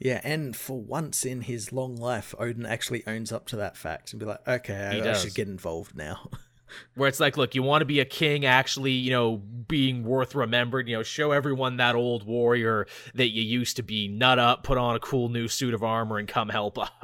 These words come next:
Speaker 1: Yeah. <laughs>
Speaker 2: I love, too, he also has zero sympathy for Blake, where it's like, "Oh, I'm gonna, you know, erase your name from history and unmake you for all <laughs>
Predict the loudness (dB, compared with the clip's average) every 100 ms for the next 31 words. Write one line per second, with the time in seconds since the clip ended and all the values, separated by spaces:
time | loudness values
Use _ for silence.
0 | -6 -2 -2 -2 -8 -6 -4 -4 -4 -8
1 | -12 _ _ _ -20 0 8 10 8 6
2 | 4 6 4 4 2 2 0 2 2 2
3 | -2 -4 -2 0 0 0 -2 0 2 2
4 | 2 0 0 2 2 6 8 8 8 6
5 | 2 2 4 2 2 0 0 0 0 -2
6 | 2 2 0 -2 0 2 2 -2 0 0
7 | 2 0 2 2 2 2 -2 -2 -2 -4
8 | -6 -2 2 4 2 4